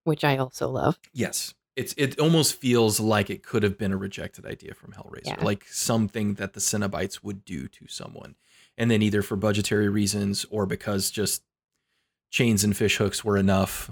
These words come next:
Speaker 2: <laughs>
Speaker 1: Mm-hmm.
Speaker 2: they, they didn't use it. But they, they bind him by putting this device that's obviously been sort of, like,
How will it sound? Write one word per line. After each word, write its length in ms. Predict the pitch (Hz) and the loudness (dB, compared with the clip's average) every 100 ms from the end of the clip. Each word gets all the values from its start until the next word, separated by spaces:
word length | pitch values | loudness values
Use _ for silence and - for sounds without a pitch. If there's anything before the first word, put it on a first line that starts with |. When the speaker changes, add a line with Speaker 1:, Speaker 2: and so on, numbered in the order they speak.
| - | -2
Speaker 2:
<laughs> 60 | |
Speaker 1:
Mm-hmm. 960 | 156 233 202 190 - 143 _ 175 170 - - | 2 4 4 2 0 -8 _ -6 -4 -6 0
Speaker 2:
they, 180 | 113 110 | 2 2
they 160 | 113 117 | 4 2
didn't 340 | 240 107 101 | 2 0 0
use 260 | 113 107 95 | 0 2 2
it. 200 | 98 - _ | 0 -4 _
But 240 | 113 104 | 0 0
they, 300 | - 110 104 | 2 2 2
they 180 | 101 113 | 0 -2
bind 560 | 107 - 123 156 147 127 | -2 -2 2 4 4 2
him 400 | 120 104 98 92 | 0 0 0 -2
by 140 | 101 95 | -6 -8
putting 420 | - 143 143 127 | -6 -4 0 2
this 160 | 110 - | 0 -2
device 520 | 104 107 101 95 - | -6 -4 -2 -2 -4
that's 200 | 95 - | -8 -4
obviously 460 | 107 170 - 147 117 | -2 0 0 -2 -2
been 260 | 120 117 | 0 0
sort 220 | 117 117 | 0 0
of, 100 | 107 | -2
like, 340 | 104 98 95 | -2 -4 -6